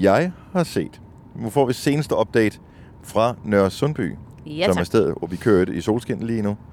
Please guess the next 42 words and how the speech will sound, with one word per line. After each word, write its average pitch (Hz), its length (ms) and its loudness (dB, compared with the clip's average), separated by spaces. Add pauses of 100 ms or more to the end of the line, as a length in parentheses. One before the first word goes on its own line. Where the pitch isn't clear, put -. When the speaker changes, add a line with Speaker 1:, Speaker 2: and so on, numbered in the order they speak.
Speaker 2:
Mm. 214 260 -10 (340)
Speaker 1:
Øh, 92 480 4
det 113 200 6
er, 101 340 4
at 90 220 0
nu 123 100 -4
skulle 92 260 0
der 80 60 2
være 71 140 0
lidt, - 300 -10
øh, 55 240 -6
overskyet. 175 500 2 (500)
Speaker 2:
Mm. 214 280 -10 (140)
Speaker 1:
Her 120 160 2
klokken 95 460 0
tolv, 127 260 -2
som 107 120 -6
er 104 40 -2
lige 104 100 0
om 95 60 0
lidt. - 300 -4 (240)
Speaker 2:
Det 196 80 -8
er 180 60 -8
der 117 80 -12
også. 110 200 -10
Der 190 100 -4
er 185 40 -4
nogle 196 140 -10
skyer - 180 -12
Speaker 1:
Så 143 80 4
Speaker 2:
ude. 135 100 4
Speaker 1:
skulle 139 260 2
der 107 80 4
komme 117 400 -2
noget 87 720 2
fyrre 139 220 2
procent, - 580 -6 (180)
øh, 82 440 -2
risiko 135 280 0
for 85 160 -4
regn. 156 340 0 (380)
Speaker 2:
Ja. 165 140 -6